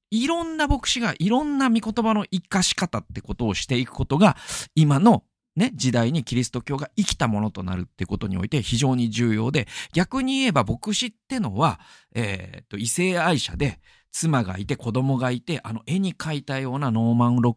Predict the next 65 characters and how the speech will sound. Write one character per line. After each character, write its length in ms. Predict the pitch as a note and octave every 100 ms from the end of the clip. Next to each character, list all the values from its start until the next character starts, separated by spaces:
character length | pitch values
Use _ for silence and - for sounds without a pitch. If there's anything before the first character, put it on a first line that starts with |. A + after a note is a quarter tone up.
| -
ク 120 | B2
ウ 0 |
ェ 60 | A#2+
ル 80 |
調 240 | A2 A#2+ C#3
の 160 | F3+
幸 260 | B2+ G#2+ G#2+
せ 120 | A#2
な 100 | A2
家 140 | - -
庭 140 | A#2
で 140 | A2+ -
あ 100 | C3+
る 120 | A2+
べ 120 | G2+
き 120 | - A2+
っ 20 |
て 240 | _ G2+
い 100 | A#2
う、 200 | G#3+ D3
こ 240 | - - A#3
の 160 | D4
像、 420 | F3+ - C4+ D3+ - - - -
こ 180 | - A#3+
の 180 | D4 -
イ 120 | A#3+
メ 140 | A#3 C#3
ー 40 |
ジ、 100 | F#2
こ 180 | - A3+
の 240 | C4+ B3 - -
偶 300 | D3 A3 A3+
像 180 | A3+ G#3+
と 100 | F#3
僕 160 | F3
は 140 | E3 D3+
あ 20 |
え 80 | E3+
て 80 |
言 60 | F#2+
い 20 |
ま 80 | F#2
す 80 | -
け 80 | G2+
ど、 80 |
こ 160 | - E3+
れ 140 | G#3+
が 240 | G#3+ E3+ - - - -
い 120 | F#3
か 180 | - -
に 240 | F3 G#2+ -
そ 140 | A#2
の 120 | G#2+
性 180 | - A#2
的 200 | G2+ G2
マ 140 | G2+
イ 40 | G2+
ノ 80 | G2+
リ 80 |
テ 120 | E2+ F2+
ィ 40 |
の 80 | E2+
人 180 | - A2+
と 120 | -
か、 260 | A3 C3